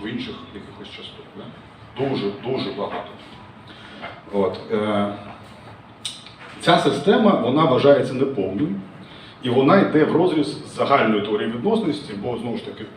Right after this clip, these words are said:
гравітаційне поле, воно є, воно впливає, ми бачимо, але немає квантів його взаємодії.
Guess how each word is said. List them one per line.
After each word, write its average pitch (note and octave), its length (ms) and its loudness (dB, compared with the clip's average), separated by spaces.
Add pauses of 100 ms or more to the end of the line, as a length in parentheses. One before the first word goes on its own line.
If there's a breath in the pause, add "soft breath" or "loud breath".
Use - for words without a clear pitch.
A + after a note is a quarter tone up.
(300)
гравітаційне C3+ 720 0
поле, G2 340 0 (120)
воно - 180 -8 (140)
є, G#2 200 -8 (300)
воно A2 180 -2
впливає, B2+ 680 0 (120)
ми D3+ 80 -4
бачимо, D3+ 380 -4 (760 loud breath)
але C3+ 260 6
немає C#3 460 6
квантів D3 500 2
його G2+ 160 -2
взаємодії. G#2 520 -6